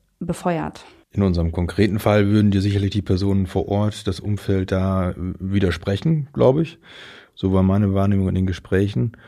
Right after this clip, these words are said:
Speaker 2: Aber klar, es ist, glaube ich, in vielen F-, Bereichen der Kriminalität so, dass, mm, lange zugeguckt wird, vielleicht zu lange zugeguckt wird, bis das, äh, wuchert, das Problem.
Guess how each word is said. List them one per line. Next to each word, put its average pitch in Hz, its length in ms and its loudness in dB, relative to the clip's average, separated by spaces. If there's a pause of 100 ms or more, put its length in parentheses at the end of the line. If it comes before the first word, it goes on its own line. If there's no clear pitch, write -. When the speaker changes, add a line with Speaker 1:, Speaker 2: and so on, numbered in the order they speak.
(220)
Speaker 2:
Aber 95 240 2
klar, 110 460 2
es - 100 -10
ist, - 460 -8
glaube 101 240 4
ich, 90 160 -4
in 95 140 0
vielen 95 800 0
F-, - 340 -16
Bereichen 92 580 0
der 92 100 0
Kriminalität 95 480 -2
so, 107 140 -2
dass, 95 380 -4 (460)
mm, 98 580 2
lange 101 240 4
zugeguckt 160 500 -2
wird, 175 320 -4 (160)
vielleicht - 220 0
zu 139 120 -2
lange 135 260 2
zugeguckt 131 460 0
wird, 131 200 4
bis - 180 -2
das, - 580 -2
äh, 104 220 0
wuchert, 98 680 -2
das - 120 -8
Problem. 127 560 2